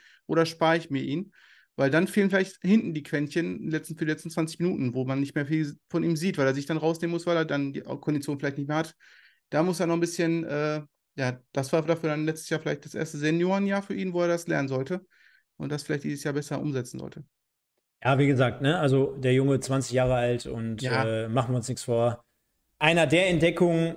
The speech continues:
Speaker 2: gerade aus dem Jugendbereich, mit extrem vielen Skills, wo ich sagen würde, boah, das begeistert mich total. Also wirklich, ich sehe den da alleine, äh, wirklich rauf und runter und beackern und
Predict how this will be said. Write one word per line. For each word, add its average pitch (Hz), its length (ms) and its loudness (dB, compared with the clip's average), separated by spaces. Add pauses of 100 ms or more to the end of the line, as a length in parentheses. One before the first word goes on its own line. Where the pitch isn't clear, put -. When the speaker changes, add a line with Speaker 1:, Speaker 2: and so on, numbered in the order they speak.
(120)
Speaker 2:
gerade 147 240 4
aus 147 140 2
dem 139 100 4
Jugendbereich, 139 840 4
mit 131 180 -2
extrem 151 480 2
vielen 151 300 2
Skills, 147 400 2
wo 139 60 4
ich 127 60 2
sagen 135 280 4
würde, 127 340 4 (160)
boah, - 140 -4 (100)
das 135 160 0
begeistert 143 460 2
mich 139 160 -2
total. 139 400 2
Also 127 260 -2
wirklich, 151 380 2
ich 139 180 -4
sehe 151 140 2
den 143 120 4
da 135 240 2 (300)
alleine, 160 640 4
äh, 147 560 4
wirklich 151 320 2
rauf 139 440 2
und 151 200 0
runter 135 480 2
und 139 300 -2
beackern 135 440 -2
und 156 240 0